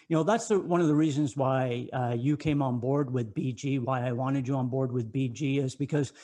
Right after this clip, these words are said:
you really recognize this space. And I got into the crypto space back last October, maybe. For years,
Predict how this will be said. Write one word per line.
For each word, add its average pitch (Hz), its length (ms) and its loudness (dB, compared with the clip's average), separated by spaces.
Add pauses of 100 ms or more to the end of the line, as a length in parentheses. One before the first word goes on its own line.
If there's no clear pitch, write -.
(160)
you 220 160 4
really 190 360 4
recognize 139 720 0
this 120 180 -6
space. - 640 -8 (400)
And 143 600 2
I 185 120 2
got 196 180 0
into 170 220 0
the 147 120 2
crypto 156 400 0
space 135 380 0
back 127 420 -2
last 135 340 0
October, 165 560 2
maybe. 170 320 0
For 143 240 0
years, 147 680 0